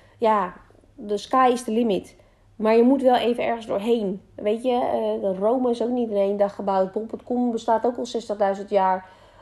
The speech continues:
Eh, weet je, het, het, de Weekamp, hoe lang bestaat dat al niet? Het kan. Echt waar.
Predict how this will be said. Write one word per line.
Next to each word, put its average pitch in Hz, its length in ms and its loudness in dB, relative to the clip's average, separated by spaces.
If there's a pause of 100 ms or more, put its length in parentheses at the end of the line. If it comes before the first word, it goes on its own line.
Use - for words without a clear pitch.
Eh, 190 640 6 (300)
weet 233 260 -12
je, - 120 -6 (180)
het, - 240 -12
het, - 200 -12 (200)
de 233 180 -4
Weekamp, 247 500 4
hoe 233 100 -2
lang 240 160 2
bestaat 240 260 -2
dat 240 140 -2
al 208 100 0
niet? 185 320 -4 (1080)
Het 233 140 -8
kan. 220 380 4 (640)
Echt 262 240 -2
waar. 208 380 0